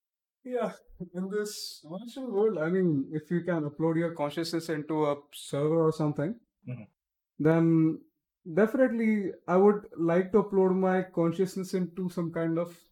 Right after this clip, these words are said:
Speaker 1: game or something.
Speaker 2: Uh-huh.
Speaker 1: I mean, why not? Or some kind of universe like Harry Potter or, let's say, Game of Thrones. Though
Speaker 2: Uh-huh.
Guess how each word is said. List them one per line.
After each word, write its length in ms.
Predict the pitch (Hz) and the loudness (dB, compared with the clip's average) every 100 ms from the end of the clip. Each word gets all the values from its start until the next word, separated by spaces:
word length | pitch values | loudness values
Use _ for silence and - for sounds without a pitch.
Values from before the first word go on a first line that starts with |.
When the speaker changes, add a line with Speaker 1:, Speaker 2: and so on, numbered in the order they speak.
| _ _ _ _ 135 | _ _ _ _ -10
Speaker 1:
game 300 | 139 165 190 | -4 -2 0
or 100 | 175 | -2
something. 400 | 147 120 127 123 - _ _ _ _ - | -4 -10 -10 -14 -18 _ _ _ _ -18
Speaker 2:
Uh-huh. 260 | - 110 107 | -8 -6 -2
Speaker 1:
I 60 | 160 | 0
mean, 200 | 160 151 | 0 0
why 100 | 170 | 0
not? 280 | 156 139 - _ - | -2 -4 -12 _ -6
Or 120 | 151 | -4
some 180 | 151 160 | 0 -2
kind 160 | 156 156 | 0 -2
of 100 | 151 | 0
universe 380 | 151 147 131 143 | 0 0 -2 -4
like 200 | 143 - _ | -6 -8 _
Harry 240 | 165 156 156 | -4 -4 -2
Potter 520 | 156 143 139 131 123 127 - | -4 -4 -4 -6 -8 -12 -12
or, 140 | 135 | -10
let's 200 | 135 135 | -8 -8
say, 280 | 147 143 135 _ _ _ _ _ _ | -6 -6 -8 _ _ _ _ _ _
Game 220 | - 180 165 | -4 -2 -2
of 220 | - - | -6 -12
Thrones. 380 | 131 131 127 - _ | -12 -10 -12 -20 _
Though 300 | 139 151 151 | -6 -2 0
Speaker 2:
Uh-huh. 160 | 151 | 0